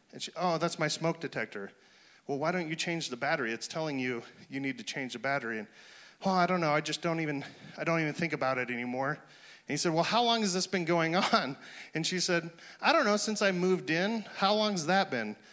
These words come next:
"Two years." And he said, "Well, where is this smoke detector?"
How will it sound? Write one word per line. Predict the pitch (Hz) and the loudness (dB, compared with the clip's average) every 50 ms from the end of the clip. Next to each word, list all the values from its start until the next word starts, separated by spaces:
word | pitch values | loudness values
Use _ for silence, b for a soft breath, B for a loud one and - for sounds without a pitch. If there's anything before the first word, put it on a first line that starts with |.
| B B B B | B B B B
"Two | - 208 202 | 4 4 4
years." | 196 180 151 147 147 147 151 160 165 165 - - - - - - - B B B B B B B B B B B B B B _ _ - | 4 4 4 4 4 4 4 2 2 0 -2 -4 -4 -8 -16 -20 -20 B B B B B B B B B B B B B B _ _ -2
And | - 170 190 | 2 4 4
he | 202 | 4
said, | 196 - 220 196 | 6 6 6 6
"Well, | 185 196 202 | 8 6 6
where | 196 202 247 269 277 262 | 8 8 8 8 8 6
is | 254 269 277 247 202 175 | 4 4 2 0 -2 -2
this | 143 151 135 135 | 0 0 0 0
smoke | - - 160 147 139 139 | 0 0 0 0 0 -2
detector?" | - 139 131 - 135 120 117 - - 117 107 110 | -2 -6 -4 -2 -2 -2 -2 -4 -4 -6 -6 -6